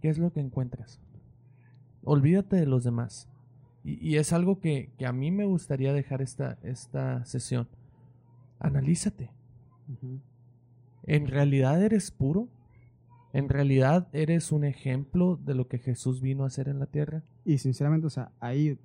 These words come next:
Speaker 2: tocando el tema del corazón está bien difícil. ¿Cuántas
Speaker 1: Sí.
Speaker 2: veces al día no te enojas? ¿Cuántas veces al día no lo has contaminado con algo que ves en tu teléfono?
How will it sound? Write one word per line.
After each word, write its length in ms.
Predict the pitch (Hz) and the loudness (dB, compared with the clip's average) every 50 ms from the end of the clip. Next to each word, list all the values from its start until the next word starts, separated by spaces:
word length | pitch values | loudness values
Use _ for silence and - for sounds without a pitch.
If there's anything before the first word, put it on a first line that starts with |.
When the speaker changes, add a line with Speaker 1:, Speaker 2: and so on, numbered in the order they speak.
| _ _ - | _ _ -12
Speaker 2:
tocando 460 | - 131 120 - 127 127 143 151 160 | -12 -12 -12 -10 -10 -8 -4 -2 -2
el 80 | 156 143 | -4 -2
tema 300 | - 151 151 151 143 131 | -2 -2 0 0 -2 -2
del 160 | 123 117 117 | -6 -8 -10
corazón 380 | - 117 113 113 - 139 135 | -10 -10 -12 -10 -12 -12 -12
está 200 | 123 - - - | -12 -14 -14 -14
bien 180 | 123 123 123 120 | -12 -10 -10 -10
difícil. 420 | 113 110 - - 113 - - - - - - _ | -12 -14 -16 -18 -20 -20 -20 -20 -20 -20 -20 _
¿Cuántas 320 | - - 175 196 196 - | -8 -4 -4 -4 -2 -2
Speaker 1:
Sí. 60 | 214 214 | -2 -4
Speaker 2:
veces 120 | 202 - | -2 0
al 140 | 160 135 131 | -2 -2 0
día 240 | 139 160 196 226 220 _ _ _ - - | 0 -2 -2 -2 -6 _ _ _ -14 -10
no 180 | 123 123 120 | -8 -8 -8
te 120 | 120 - 117 | -10 -10 -10
enojas? 360 | 110 101 98 - - 139 185 - _ _ - - - _ _ _ _ - - _ _ - | -10 -10 -12 -12 -12 -14 -14 -14 _ _ -20 -20 -20 _ _ _ _ -20 -20 _ _ -4
¿Cuántas 300 | - 147 151 156 156 170 | 2 4 4 4 6 4
veces 160 | 170 165 - | 2 4 4
al 120 | 151 131 127 | 2 2 2
día 300 | 135 147 165 175 180 180 _ - - - _ _ _ - - _ - | 4 4 4 4 2 0 _ -14 -20 -20 _ _ _ -20 -18 _ -4
no 140 | 127 123 | -4 -2
lo 60 | 123 143 | -2 -2
has 120 | 147 - | -2 2
contaminado 600 | - 165 156 - 147 135 123 123 120 120 131 143 | 2 2 2 4 2 0 2 0 0 -2 -2 -4
con 180 | - - 135 123 | -4 -6 -8 -6
algo 180 | 120 135 139 - | -6 -6 -8 -8
que 100 | - 123 | -8 -10
ves 160 | 113 113 - | -8 -6 -4
en 80 | 139 | -6
tu 120 | 131 - 123 | -4 -4 -8
teléfono? 720 | 117 - 107 101 110 117 - - 156 151 156 170 180 | -8 -8 -10 -8 -8 -10 -8 -2 0 2 2 2 2